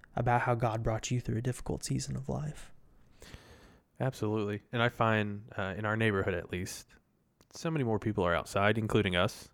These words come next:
Speaker 2: We stay pretty busy throughout the year, and we're just coming and going, or we're just beat, and so we're just inside kind of recharging, resting. But because we're forced to slow down,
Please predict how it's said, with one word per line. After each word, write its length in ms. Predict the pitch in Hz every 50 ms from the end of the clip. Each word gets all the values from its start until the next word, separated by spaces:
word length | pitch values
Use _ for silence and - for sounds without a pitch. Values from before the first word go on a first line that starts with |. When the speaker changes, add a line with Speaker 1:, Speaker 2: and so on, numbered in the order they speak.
| -
Speaker 2:
We 80 | 117 110
stay 240 | - - - 101 101
pretty 240 | - - 107 95 90
busy 280 | 87 92 90 90 92
throughout 320 | 90 - - 87 87 87 -
the 100 | 87 87
year, 360 | 87 87 87 90 95 98 90
and 180 | 87 90 90 - - - - - - - - - - - - - - _ _ _ -
we're 160 | 104 98 95
just 300 | 98 95 - - - -
coming 280 | - 110 104 104 101 95
and 120 | 92 92
going, 500 | 90 92 95 92 95 95 95 98 98 98
or 460 | - - 85 87 87 87 87 87 87
we're 140 | 87 90 90
just 360 | 87 92 90 - - 101 101
beat, 280 | - 92 87 90 95 -
and 100 | - 92
so 160 | 87 - - 90
we're 120 | 92 90
just 180 | 87 107 104 95
inside 560 | 95 95 92 - 95 90 92 92 87 85 85 - - - - - _ - - 101
kind 320 | - - 101 92 95 95 95
of 140 | 87 90 98
recharging, 560 | 90 85 - 110 104 101 98 92 95 85 85
resting. 560 | 90 92 98 101 - - - 92 95 95 92 - - - - - - - - - - - - - - _ _ -
But 220 | 117 110 107 -
because 480 | 110 113 - - 123 113 110 107 104 -
we're 140 | 104 92 -
forced 320 | - - 165 175 - -
to 80 | 110 95
slow 240 | - - 90 73
down, 340 | 76 - 67 82 92 113 123